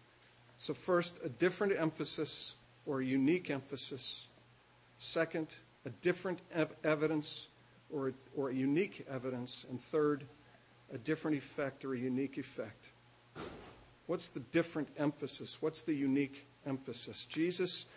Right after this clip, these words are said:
takes his disciples apart, and basically what is going on is this. Here's the gist of it.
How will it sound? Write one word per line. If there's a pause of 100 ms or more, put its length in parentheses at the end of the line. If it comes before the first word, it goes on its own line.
(260)
takes
his
disciples (260)
apart, (160)
and
basically
what
is
going
on
is
this.
Here's
the
gist
of
it.